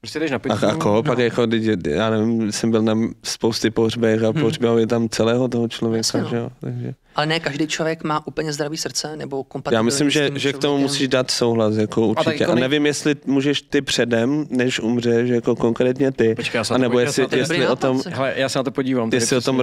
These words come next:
Speaker 2: rozhoduje, protože
Speaker 1: Pojď,
Speaker 2: jako
Speaker 1: pojď.
Speaker 2: já bych se chtěl dát, jako darovat.
Speaker 3: Jo, jo.
Speaker 1: Kubo.
Speaker 3: Ono by nebylo vůbec od, od, od škody udělat nějakou organizaci z, jako lidí, kteří by chtěli případně nějak pomoct.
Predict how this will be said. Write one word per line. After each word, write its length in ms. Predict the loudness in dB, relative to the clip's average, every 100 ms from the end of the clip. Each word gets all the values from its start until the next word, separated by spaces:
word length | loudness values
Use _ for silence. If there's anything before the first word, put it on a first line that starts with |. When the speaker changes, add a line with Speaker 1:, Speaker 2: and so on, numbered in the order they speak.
| 2
Speaker 2:
rozhoduje, 460 | 2 0 2 0
protože 320 | 0 -2 0 0
Speaker 1:
Pojď, 100 | 0
Speaker 2:
jako 120 | 0
Speaker 1:
pojď. 100 | 0
Speaker 2:
já 80 | 2
bych 140 | 0
se 120 | 0
chtěl 220 | 0 0 2
dát, 260 | 0 0
jako 440 | -2 0 0 0 0
darovat. 300 | -2 0 0
Speaker 3:
Jo, 200 | -2 -4
jo. 80 | -8 -14 -4
Speaker 1:
Kubo. 120 | -2
Speaker 3:
Ono 120 | 0
by 100 | 0
nebylo 300 | -2 -2 -2
vůbec 200 | -2 -2
od, 200 | -2 -6 -6
od, 120 | -6 -6 -10
od 320 | -6 -6 -6
škody 400 | -8 -4 0 0
udělat 320 | -2 -2 -2 -2
nějakou 300 | -4 -2 -4
organizaci 680 | -4 -4 -4 -4 -4 -6 -6
z, 200 | -6 -8 -4
jako 140 | -2
lidí, 320 | -2 -2 -8
kteří 240 | -6 -6 -6
by 80 |
chtěli 340 | -6 -6 -4 -6
případně 440 | -8 -8 -6 -4
nějak 180 | -4 -4
pomoct. 340 | -6 -6 -10